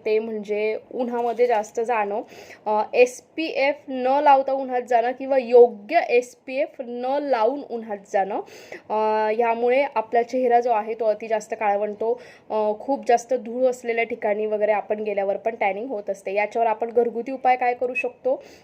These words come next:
आणि कुठले कुठले प्रोडक्ट तुम्ही वापरू शकता यावरचं आज सेशन आहे. अम, सर्वप्रथम तर आपण हे बघूया की टॅनिंग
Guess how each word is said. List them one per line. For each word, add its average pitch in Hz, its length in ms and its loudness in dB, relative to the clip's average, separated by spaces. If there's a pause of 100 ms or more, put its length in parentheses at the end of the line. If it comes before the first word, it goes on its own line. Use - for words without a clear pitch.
आणि 233 120 -6
कुठले 247 320 0
कुठले 254 260 -4
प्रोडक्ट 226 440 -2
तुम्ही 240 180 -2
वापरू 220 260 -2
शकता 208 300 -8
यावरचं 208 460 0
आज 208 120 -4
सेशन 214 400 -2
आहे. 185 200 -12 (460)
अम, 226 440 -2 (640)
सर्वप्रथम 285 640 2
तर 302 60 -2
आपण 277 240 -2
हे 254 140 -4
बघूया 214 380 -2
की 254 160 -12
टॅनिंग 240 680 0